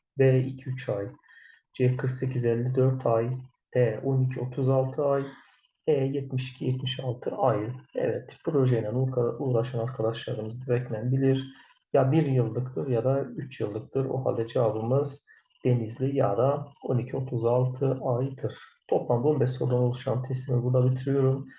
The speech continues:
Yorumlarınızı bekliyorum. E, like atar ya da beğenirseniz memnun olurum. Kanala abone olursanız hemen her yayınladığım videoya erişim imkanına sahip olursunuz hızlı bir şekilde.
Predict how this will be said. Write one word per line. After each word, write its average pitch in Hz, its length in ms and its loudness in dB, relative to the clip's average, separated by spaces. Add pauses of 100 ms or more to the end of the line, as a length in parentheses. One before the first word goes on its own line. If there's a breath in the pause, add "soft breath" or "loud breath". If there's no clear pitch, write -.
(260 loud breath)
Yorumlarınızı 123 680 4
bekliyorum. 131 680 0 (640 soft breath)
E, 123 80 -4
like 120 300 0
atar 127 460 2
ya 123 120 6
da 113 160 0
beğenirseniz 131 840 2 (320)
memnun 127 300 4
olurum. 135 480 2 (160)
Kanala 123 300 2
abone 123 240 0
olursanız 127 580 -2
hemen 120 400 0 (640 soft breath)
her 165 280 4
yayınladığım 120 720 2
videoya 120 340 0
erişim 127 540 0
imkanına 117 440 -4
sahip 127 380 2
olursunuz 123 760 -2
hızlı 120 240 0
bir 123 60 -4
şekilde. 127 640 -2